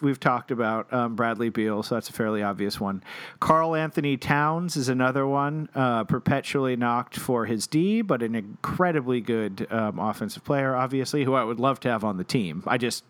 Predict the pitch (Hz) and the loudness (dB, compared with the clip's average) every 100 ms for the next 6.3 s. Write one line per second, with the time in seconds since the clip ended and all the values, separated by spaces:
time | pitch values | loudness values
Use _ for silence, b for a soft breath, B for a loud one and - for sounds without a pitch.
0 | B B B B B B _ 143 156 - | B B B B B B _ 0 0 2
1 | 151 139 - 156 156 175 - - 156 147 | 0 0 0 2 4 2 2 0 2 2
2 | 131 123 127 - 127 120 123 123 110 - | 0 2 0 2 2 2 0 0 0 2
3 | 143 120 98 131 110 117 113 104 107 98 | 2 2 0 0 0 0 0 0 -2 0
4 | 110 110 - 104 95 87 87 - 143 127 | 0 -2 -2 -2 -2 -2 -4 0 2 2
5 | 127 120 113 110 107 104 101 101 95 - | 0 0 0 2 2 2 0 0 -2 -4
6 | - - 110 | -6 -4 -4